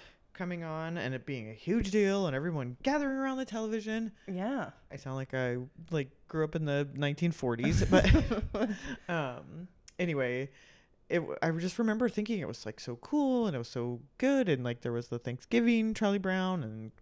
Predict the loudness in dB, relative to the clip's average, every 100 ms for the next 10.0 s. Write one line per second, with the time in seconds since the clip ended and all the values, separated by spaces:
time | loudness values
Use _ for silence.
0 | -10 -8 -6 -8 -6 -4 -2 -2 -4 -6
1 | -6 -4 -2 -2 -4 -10 -20 -20 -20 -8
2 | -6 -4 -4 -6 -10 -6 -4 0 -2 -2
3 | -2 -2 -2 -6 -10 -14 -18 -14 -10 -6
4 | -6 -10 -16 _ -8 -4 -4 -2 -4 -2
5 | -2 -2 -2 -4 0 4 6 8 10 10
6 | 10 8 6 2 0 -10 -14 -6 -2 -2
7 | -4 -10 -8 -8 -2 2 6 4 4 4
8 | 2 0 -6 -4 -6 -6 -4 -6 -4 -10
9 | -10 -12 -12 -16 -4 0 2 2 -2